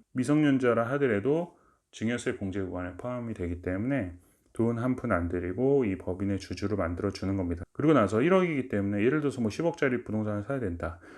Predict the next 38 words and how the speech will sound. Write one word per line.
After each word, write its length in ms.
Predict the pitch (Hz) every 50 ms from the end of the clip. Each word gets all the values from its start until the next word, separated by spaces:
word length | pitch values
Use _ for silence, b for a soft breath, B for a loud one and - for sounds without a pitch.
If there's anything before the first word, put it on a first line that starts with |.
| B B B
그러면 340 | _ - 131 139 143 139 135
구억이라는 1000 | - - - 110 123 143 156 156 147 147 127 113 104 107 127 135 107 87 82 85 - _
이 140 | - 107 101
차입금을, 480 | - - 156 160 160 - 127 113 95 -
단기 220 | - 107 110 110
차입금을 420 | 113 - 120 113 107 - 110 101 90
넣어야 360 | 87 92 98 101 101 92 85
돼요. 200 | 78 82 85 - - - _ _
법인에게 520 | - - 120 127 151 147 143 127 127 120 -
돈을 260 | - 117 123 123 -
빌려준 340 | - 104 113 117 110 113 107
거기 220 | 104 104 98 87 -
때문에 540 | 92 92 98 110 131 143 135 104 85 85 - - _ -
이자나 380 | - 113 113 117 143 139 135 123
원금 300 | 104 90 90 90 98 95
쪽으로 260 | - 101 92 87 -
계속 320 | - - 101 - 104 95 -
돈을 300 | - 98 95 98 98 92
가져갈 440 | - - 90 92 104 101 104 101
수 180 | 98 - - 98
있는 280 | 101 101 104 107 107 107
형태가 440 | 104 101 - - 98 95 92 87
되는 280 | 87 - 104 107 107 101
거죠. 320 | 90 80 78 - 78 - B B B B B B B B _
그런 280 | - 123 143 156 156
식으로 400 | 151 - - 127 120 127 127 127
자금을 480 | 110 - - 98 95 95 98 98 98 92
운용을 440 | 98 98 98 104 104 101 101 - 98
하게 160 | 110 107 98
되는 240 | 80 85 82 82 82
겁니다. 400 | 82 80 82 - 87 87 - B B B B B _
그럼 140 | 113 107 107
이 120 | 107 104
차입금 420 | 101 - 135 147 147 147 143 135 120
자체도 580 | 104 87 87 - - 101 98 117 127 143 139
숨길 340 | - - 135 131 131 131 127
수 140 | - - -
있고 440 | - - - 123 135 147 143 -